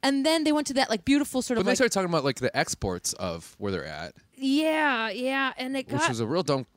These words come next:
Speaker 2: dumb combo.
Speaker 1: Uh,
Speaker 2: And then he, and then olive oil. And that's when the, that's when the beginning of, "Let's
Speaker 1: The
Speaker 2: have a
Speaker 1: beginning of the
Speaker 2: constant
Speaker 1: end.
Speaker 2: reminder of how much I'm a virgin" happens.
Speaker 1: Yeah, it just felt awkward. Like, they didn't wanna talk about anything, like, real.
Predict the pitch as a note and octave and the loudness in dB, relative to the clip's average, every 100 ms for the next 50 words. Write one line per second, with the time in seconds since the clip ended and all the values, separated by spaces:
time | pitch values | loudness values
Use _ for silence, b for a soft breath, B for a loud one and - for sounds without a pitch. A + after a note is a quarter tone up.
0 | - A#2+ C3 B2 A2+ - B2 A2 F2 D2+ | -10 -2 -2 -2 -10 -6 -4 -2 -4 -4
1 | F2+ - A3 G#3+ G#3 G3 F#3+ - - A#2+ | -10 -4 0 2 2 2 0 -2 -6 -2
2 | C#3 C#3 - B2 C3 B2+ A#2 D#3+ A2 F#2 | 0 0 -2 -2 0 0 2 2 2 0
3 | D#2+ D#2 F2 A#2 C3+ C#3 C3 A#2+ A2 C3 | -2 -4 -4 -2 -2 -2 0 0 2 0
4 | - C#3+ B2+ A#2+ A2 B2 C3 B2+ B2 _ | 0 -4 -4 -6 -4 -4 -4 -8 -12 _
5 | - G#2 G2 F#2+ - b b b b B2 | -4 -2 -4 -6 -14 b b b b -2
6 | D#3 B2+ F#3+ D3+ D#3 G#3 A3 F#3 D#3+ C#3 | 0 0 2 2 2 2 0 2 0 0
7 | C3 C3+ B2+ A#2 G#2+ A#2 A#2 A#2+ G#2+ F2 | 0 0 -2 -4 -2 -4 -4 -4 -6 -6
8 | - G#2 G2 F#2 E2 E2 D#2 - G3 F3+ | -4 -2 -2 -6 -8 -10 -10 -6 -2 0
9 | E3 - A3 F4 - G#4 A#3+ A#3 A3 F#3+ | 0 -2 -2 0 2 2 2 2 0 0
10 | G3 B3 A#3 G#3 G#3 F#3+ F3+ F3 F3+ E3 | 0 0 -2 -2 -2 0 -2 -4 -6 -6
11 | D3+ D3+ E3+ E3+ - | -4 -4 -2 -2 -4